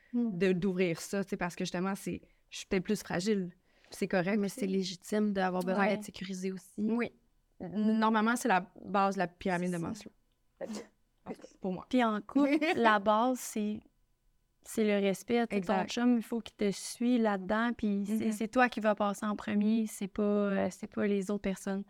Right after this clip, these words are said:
Speaker 2: Ouais.
Speaker 4: C'est toi qui es importante. Puis moi, personnellement, c'est ce que j'essaie de me dire. Mon chum repart avec moi à la fin de la soirée et on retourne à la maison ensemble.
Speaker 2: Mhm.
Speaker 4: Fait que c'est de faire la différence entre le jeu.
Speaker 2: Ouais. Puis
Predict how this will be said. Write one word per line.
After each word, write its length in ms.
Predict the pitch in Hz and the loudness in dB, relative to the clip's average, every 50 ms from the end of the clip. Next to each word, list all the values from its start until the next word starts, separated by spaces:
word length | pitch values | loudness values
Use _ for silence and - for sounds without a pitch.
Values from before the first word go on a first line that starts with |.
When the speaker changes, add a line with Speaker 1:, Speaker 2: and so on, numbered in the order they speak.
| - | -8
Speaker 2:
Ouais. 240 | 214 214 220 220 - - | -6 -2 -2 -2 -4 -4
Speaker 4:
C'est 140 | - 226 208 | -4 -6 -4
toi 200 | - 240 226 220 | -2 0 0 0
qui 80 | 214 226 | 0 0
es 100 | 208 - | 0 0
importante. 640 | 208 202 - 202 190 - - 214 208 220 226 233 233 _ _ _ _ _ _ _ _ _ _ _ _ _ _ _ _ _ | 0 0 0 -4 -6 -4 -2 -2 0 0 0 0 -2 _ _ _ _ _ _ _ _ _ _ _ _ _ _ _ _ _
Puis 100 | - 220 | 2 4
moi, 240 | 226 220 220 220 233 | 6 8 10 10 8
personnellement, 480 | 233 - 220 190 - 202 196 196 202 220 | 8 6 2 2 2 0 2 2 2 0
c'est 140 | - - 208 | 0 -2 -4
ce 80 | - | -2
que 100 | - 208 | 0 0
j'essaie 280 | 196 196 196 190 214 208 | 2 2 2 0 0 0
de 100 | 190 196 | 0 0
me 100 | 190 190 | 0 -2
dire. 240 | 180 - 220 214 214 | -2 -2 -2 -2 -2
Mon 180 | 214 196 190 185 | -2 -4 -4 -4
chum 340 | - - 226 226 247 262 269 - - - - - _ | -4 -2 -2 0 2 2 0 -2 -6 -20 -20 -20 _
repart 380 | - - 220 208 - 233 233 233 | 0 2 2 4 4 4 6 6
avec 180 | 214 202 202 | 4 4 2
moi 180 | 196 220 226 226 | 0 2 2 2
à 40 | 214 | 2
la 60 | 202 | 0
fin 140 | - 226 214 | -2 -2 -2
de 60 | 202 | -2
la 140 | 202 196 202 | -2 -2 -4
soirée 420 | - - 196 190 190 220 247 262 | -2 -2 -2 0 0 0 2 2
et 80 | 233 214 | 2 2
on 160 | 208 190 190 | 0 0 -2
retourne 460 | 190 190 220 214 - - 233 226 220 | -2 -2 -2 -2 0 0 0 2 4
à 80 | 214 208 | 4 4
la 100 | 202 202 | 4 2
maison 420 | 202 196 190 196 185 214 220 - _ - | 2 0 -2 -2 -4 -4 -6 -6 _ -2
ensemble. 520 | - 208 190 190 - - 202 202 196 190 202 _ _ - | 0 2 2 0 0 -2 -2 -2 -4 -6 -10 _ _ -4
Speaker 2:
Mhm. 320 | - 226 233 240 233 226 226 _ _ _ _ _ _ _ - | 0 0 0 2 0 -4 -4 _ _ _ _ _ _ _ -6
Speaker 4:
Fait 100 | - 214 | -2 -2
que 60 | 202 - | -2 -2
c'est 140 | - 220 | -2 -2
de 140 | 196 214 208 | 2 2 0
faire 200 | 196 - 240 226 | 2 2 2 2
la 160 | 226 214 208 | 4 2 2
différence 540 | 196 - - 214 196 196 196 202 214 220 - - | 0 -2 -4 -2 -2 -2 -2 -2 -4 -6 -6 -6
entre 260 | - 208 202 208 208 - _ _ _ _ _ _ _ _ _ _ _ _ _ _ _ _ _ - | -6 -4 -4 -6 -8 -10 _ _ _ _ _ _ _ _ _ _ _ _ _ _ _ _ _ -2
le 240 | - 214 202 202 196 | 2 4 4 4 4
jeu. 340 | 185 185 190 196 196 214 208 _ _ _ _ _ _ _ _ _ _ _ _ - | 2 0 -2 -4 -6 -6 -10 _ _ _ _ _ _ _ _ _ _ _ _ -4
Speaker 2:
Ouais. 140 | - 220 - | -4 -4 -4
Puis 80 | - 185 | -4 -12